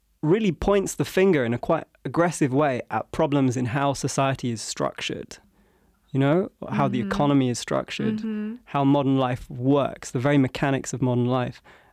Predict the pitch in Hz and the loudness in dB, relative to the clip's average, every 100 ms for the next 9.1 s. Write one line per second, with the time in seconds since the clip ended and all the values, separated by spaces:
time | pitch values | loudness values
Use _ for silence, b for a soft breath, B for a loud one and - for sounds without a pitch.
0 | _ 143 135 131 127 127 - _ _ _ | _ -4 0 2 2 0 -6 _ _ _
1 | _ _ _ - 135 160 147 127 123 123 | _ _ _ -4 2 4 4 4 4 2
2 | - 123 123 127 110 - 123 110 - - | 0 -4 0 0 -2 -6 -6 -6 -12 -8
3 | 135 131 127 123 113 127 120 127 120 - | -2 2 4 2 0 -2 0 0 -2 -4
4 | 123 - 135 127 - 123 123 120 117 117 | -6 -4 -4 -6 -8 -4 -2 0 -2 -4
5 | - _ - 131 127 120 - - - - | -10 _ -6 0 0 -2 -8 -4 0 2
6 | 120 214 208 220 B B - 131 147 143 | 2 -2 -6 -8 B B -2 0 2 0
7 | - 143 127 135 123 - 139 127 147 - | 2 2 2 0 0 0 0 0 -2 -4
8 | - 123 113 - 131 131 123 - - - | -2 -2 -4 -4 0 0 0 -4 -6 -10